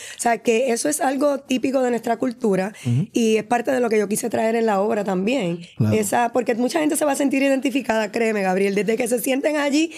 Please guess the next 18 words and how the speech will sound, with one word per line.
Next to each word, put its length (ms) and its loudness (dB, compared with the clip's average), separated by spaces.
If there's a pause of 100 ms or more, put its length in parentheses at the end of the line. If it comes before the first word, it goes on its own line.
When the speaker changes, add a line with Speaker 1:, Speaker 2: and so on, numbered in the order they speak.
(220)
Speaker 1:
la 180 2
primera 440 2
vecina, 640 4 (280)
esa 180 0
va 60 4
a 40 2
decir, 200 -2
"Ay, 160 0
Dios 320 -2
mío, 180 0
si 100 0
esa 200 -2
se 100 0
parecía 400 0
a 40 2
la 180 2
de 160 0
casa". 340 0